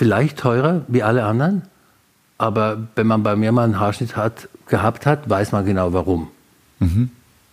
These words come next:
Speaker 1: Weil es einfach dann wirklich drei Monate <laughs> hält. Es ist so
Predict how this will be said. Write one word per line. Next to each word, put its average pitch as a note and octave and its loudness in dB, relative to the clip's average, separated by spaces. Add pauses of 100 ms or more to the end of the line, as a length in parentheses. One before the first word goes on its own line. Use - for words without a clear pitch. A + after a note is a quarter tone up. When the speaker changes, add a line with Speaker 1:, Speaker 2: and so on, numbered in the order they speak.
(140)
Speaker 1:
Weil G2+ 2
es F#2+ -4
einfach F#2+ -2
dann F#2 0
wirklich B2 0
drei G2 0
Monate F#2+ -2
<laughs> - 0
hält. F2 -4 (180)
Es A#2+ -2
ist A#2 2
so B2 2